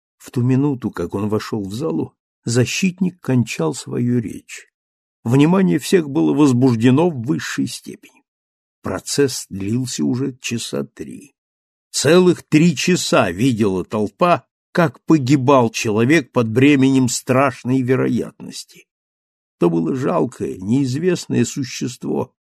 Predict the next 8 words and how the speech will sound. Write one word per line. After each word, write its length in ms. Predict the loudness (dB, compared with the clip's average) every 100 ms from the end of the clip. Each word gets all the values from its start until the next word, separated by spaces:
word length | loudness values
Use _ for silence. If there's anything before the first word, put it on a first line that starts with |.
| _
личность 760 | 0 4 4 4 0 0 0 0
которого 440 | 0 2 2 4
установлена 840 | 2 0 0 0 0 0 0 0 0
была 280 | 0 0
только 380 | 0 2 0 0
благодаря 600 | 0 2 2 2 2 2
свидетельским 1040 | 0 0 0 2 2 0 -2 -4 -2 -4 -4
показаниям. 760 | -4 -4 -2 -4 -6 -16 -20